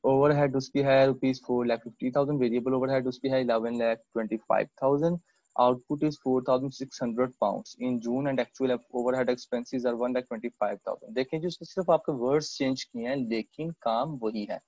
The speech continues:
चार हजार जो छह सौ pounds हैं वो उसके जून की activity है, मतलब उसकी actual, अ, कैपेसिटी है फ़ोर थाउजेंड सिक्स हंड्रेड यूनिट्स, अ, पाउंड्स and actual overhead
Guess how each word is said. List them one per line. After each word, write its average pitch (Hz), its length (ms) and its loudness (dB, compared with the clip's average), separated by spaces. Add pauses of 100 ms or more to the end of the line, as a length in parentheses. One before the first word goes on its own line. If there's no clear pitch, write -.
(680)
चार 131 280 4
हजार 143 320 2
जो 139 340 0
छह 123 300 -2
सौ 127 200 -2
pounds 127 540 0
हैं 117 140 2
वो 120 240 -2
उसके 120 220 -2
जून 113 300 -6
की 113 120 -4
activity 117 400 -6
है, 147 60 -2
मतलब 123 240 -4
उसकी - 200 -2
actual, 143 420 0
अ, 151 40 -10 (1120)
कैपेसिटी 117 440 0
है 151 100 4
फ़ोर 123 300 -2
थाउजेंड 117 260 -2
सिक्स - 260 -8
हंड्रेड 147 280 0
यूनिट्स, 156 500 -6
अ, 117 120 0 (100)
पाउंड्स 139 480 0 (720)
and 131 260 2 (140)
actual 143 260 0
overhead 139 440 4